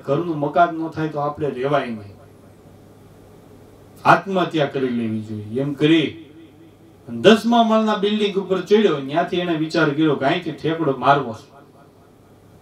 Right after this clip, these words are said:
આ સુરતમાં આપણાથી મકાન ન થાય, આપણે જીવાય નહીં.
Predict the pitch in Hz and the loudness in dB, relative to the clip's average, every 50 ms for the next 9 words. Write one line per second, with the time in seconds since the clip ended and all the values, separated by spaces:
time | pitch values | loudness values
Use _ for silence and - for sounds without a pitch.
0 | - - - - - - - - 113 110 104 - - 135 143 151 151 - 156 151 | -20 -20 -20 -20 -20 -20 -14 -8 -8 -8 -6 -4 -2 -2 0 -2 -2 -4 -2 -2
1 | 151 160 - 160 160 156 - 160 147 139 139 139 165 165 165 165 165 165 160 - | 0 0 0 -2 -4 -4 -4 -4 -2 -2 0 4 6 6 6 4 0 -2 -4 -2
2 | - 147 156 165 165 - - - - - - - - - 131 123 135 143 135 - | -2 -2 -4 -4 -6 -10 -14 -20 -20 -20 -20 -20 -18 -12 -10 -6 -2 -2 -2 -2
3 | - 151 180 208 220 180 165 156 | 2 6 8 8 8 8 4 -2